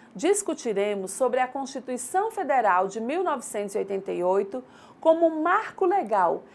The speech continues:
que consagrou o Estado democrático de direito e reconheceu,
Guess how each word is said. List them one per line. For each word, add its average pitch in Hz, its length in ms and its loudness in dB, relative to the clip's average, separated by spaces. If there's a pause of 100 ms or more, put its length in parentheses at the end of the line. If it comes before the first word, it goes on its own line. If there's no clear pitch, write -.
(200)
que 285 100 -6
consagrou 254 1200 4
o 220 120 4
Estado 311 640 2
democrático 226 840 2
de 202 140 -6
direito 202 680 2 (260)
e 269 100 0
reconheceu, 359 1040 4